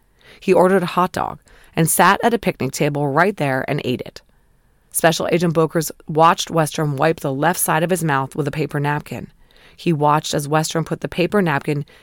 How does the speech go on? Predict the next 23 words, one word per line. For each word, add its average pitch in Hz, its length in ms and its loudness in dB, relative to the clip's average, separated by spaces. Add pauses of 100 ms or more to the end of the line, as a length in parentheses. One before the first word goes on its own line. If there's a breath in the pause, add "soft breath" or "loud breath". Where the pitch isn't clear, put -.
(120)
into 196 320 4
the 220 100 2
cardboard 160 440 0
hot - 260 0
dog 139 200 -2
container 135 500 -6 (360 soft breath)
and 165 220 0
walk 165 260 4
back 147 220 -2
toward 143 280 -2
the 143 60 -6
rink. 160 380 -4 (840)
Westrom 180 420 2
dumped 170 240 2
the 196 100 -2
container 180 460 0
with 156 220 0
the 185 80 0
used 170 280 0
napkin 151 520 -2 (360 soft breath)
into 175 200 0
the 202 100 0
trash 127 540 -4